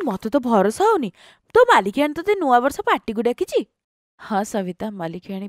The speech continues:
ବହୁତ ଭଲ। ସେ ଆଜି ମତେ ଆଉ ମୋ ପରିବାରକୁ ପୁରା ନୂଆବର୍ଷ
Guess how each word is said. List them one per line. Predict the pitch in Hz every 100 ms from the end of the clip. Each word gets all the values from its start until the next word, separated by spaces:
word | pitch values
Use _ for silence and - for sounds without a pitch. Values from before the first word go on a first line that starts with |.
| -
ବହୁତ | - 180 175 202 -
ଭଲ। | 160 147 143 _ _ _ _
ସେ | - 247
ଆଜି | 240 247
ମତେ | 233 180 - - 240
ଆଉ | 226 214
ମୋ | 220
ପରିବାରକୁ | - 170 160 185 202 202
ପୁରା | 196 208 208
ନୂଆବର୍ଷ | 185 175 180 185